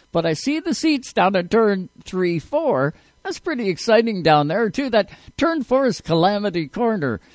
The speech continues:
Uh, w-, when, when the guys are coming off, you ask Mark Barrio what it's like down there. I can tell you what, uh, the, the seating down there would be at a premium.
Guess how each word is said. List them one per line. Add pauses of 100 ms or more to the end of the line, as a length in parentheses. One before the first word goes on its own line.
(160)
Uh,
w-,
when,
when
the
guys
are
coming
off,
you
ask
Mark
Barrio
what
it's
like
down
there. (320)
I
can
tell
you
what, (380)
uh,
the,
the
seating
down
there
would
be
at
a
premium.